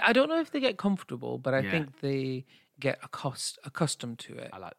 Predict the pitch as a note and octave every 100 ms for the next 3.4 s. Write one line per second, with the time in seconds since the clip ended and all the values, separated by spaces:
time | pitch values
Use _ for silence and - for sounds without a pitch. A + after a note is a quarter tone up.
0 | - F#2 - - F2 D#2+ - - E2 C#3
1 | D3 B2+ A#2+ A#2+ C3 B2+ B2+ C3 - C#3
2 | C3+ B2+ B2+ B2 A#2+ A#2 - B2+ A#2+ A#2+
3 | A#2+ B2 B2